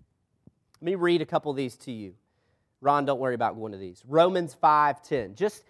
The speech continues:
just kinda think about these, okay? Life. "For if while we were enemies, we were reconciled to God through the death of his Son, much more having been reconciled, we shall be saved by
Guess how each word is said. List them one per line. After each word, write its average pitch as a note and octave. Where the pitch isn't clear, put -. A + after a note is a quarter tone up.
just -
kinda A#3
think G3+
about C3+
these, G2+
okay? D3+
Life. C3+
"For F3+
if E3
while G3+
we G#3+
were F3
enemies, F3+
we E3
were D#3
reconciled E3
to D3+
God C#3+
through D3+
the C3+
death F3
of D3
his C#3
Son, B2+
much F3+
more G3
having F3
been D#3
reconciled, D3
we F3
shall F3+
be C3+
saved D3
by C3+